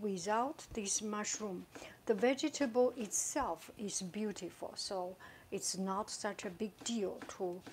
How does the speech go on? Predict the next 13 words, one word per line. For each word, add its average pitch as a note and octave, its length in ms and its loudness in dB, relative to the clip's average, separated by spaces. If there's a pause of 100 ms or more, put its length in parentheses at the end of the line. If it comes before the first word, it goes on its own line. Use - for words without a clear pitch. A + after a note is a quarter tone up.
(520)
to F#3+ 280 0
have - 420 0
to F#3 140 -6
have F#3 220 -8 (140)
this F#3 340 2 (120)
mushroom, F#3+ 460 -6 (340)
right? A#3 440 0 (440)
Cooking C4 640 -2 (160)
is G#3 440 0 (140)
about, G3 500 0 (140)
uh, G#3 60 4 (1160)
is A3+ 260 2
about G#3 500 2